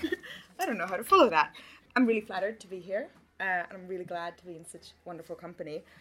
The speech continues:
There are so many different stories I could tell about why I do what I do, why I think it's important, how I got here. Uh, but today I'm only going to focus on the ones that relate to a project that I started last year. So I'm a lecturer in post-colonial and global literature,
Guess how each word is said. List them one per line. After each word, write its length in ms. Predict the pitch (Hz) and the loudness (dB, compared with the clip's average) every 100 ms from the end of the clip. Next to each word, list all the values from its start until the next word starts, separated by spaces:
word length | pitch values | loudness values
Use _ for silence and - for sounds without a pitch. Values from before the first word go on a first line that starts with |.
| - | 4
There 140 | 311 | 8
are 140 | 359 381 | 8 8
so 260 | - 269 | 8 8
many 220 | 269 240 | 8 4
different 280 | 202 202 180 | 2 -4 -8
stories 640 | - 165 156 156 254 269 - | -8 -6 -4 -2 -4 -4 -2
I 100 | 180 | -2
could 180 | 175 185 | -2 -10
tell 440 | - 170 151 147 | -10 -4 -2 -4
about 240 | - 156 156 | -2 -2 -2
why 520 | 156 151 156 151 147 - | 0 0 0 -2 -6 -8
I 120 | 151 | -10
do 240 | 147 147 | -10 -10
what 160 | 143 139 | -8 -8
I 80 | 143 | -8
do, 380 | 139 135 185 285 _ _ - | -10 -10 -12 -14 _ _ -6
why 160 | 143 | -2
I 40 | - | -4
think 220 | - 147 | -6 -16
it's 120 | - | -14
important, 600 | 151 - 135 135 151 185 - | -16 -10 -12 -10 -16 -18 -6
how 140 | 160 | -2
I 80 | 139 | -2
got 180 | 139 139 | -2 -4
here. 340 | - 151 190 - - - - | 0 2 2 0 -16 -20 -4
Uh, 200 | 180 185 185 | 0 2 0
but 140 | 214 277 | -4 -2
today 260 | 311 339 | 4 6
I'm 160 | 415 359 | 6 4
only 220 | 269 311 | 2 4
going 160 | 285 277 | 2 0
to 60 | |
focus 360 | 277 214 214 220 | 0 0 0 -4
on 80 | 208 | -4
the 80 | 190 | -4
ones 300 | 180 180 - | -4 -4 0
that 240 | 175 - | 0 -2
relate 320 | 180 170 170 | -2 -2 -2
to 80 | 190 | -8
a 20 | |
project 540 | - 165 151 156 - - | -12 -12 -8 -10 -10 -12
that 100 | 143 | -10
I 60 | |
started 340 | 151 - 170 143 | -8 -10 -12 -12
last 320 | 139 156 - | -12 -12 -12
year. 260 | 139 135 - _ - - - | -12 -16 -20 _ -20 -18 -8
So 380 | - - 170 165 | -2 2 2 4
I'm 160 | 247 320 | 6 6
a 40 | |
lecturer 500 | 269 - - 247 339 | 4 2 -2 0 0
in 140 | 269 | -2
post-colonial 580 | 190 190 180 - 175 165 | -8 -10 -10 -6 -6 -8
and 80 | 156 | -10
global 260 | 151 143 139 | -10 -10 -12
literature, 520 | 139 - - 214 | -16 -16 -10 -6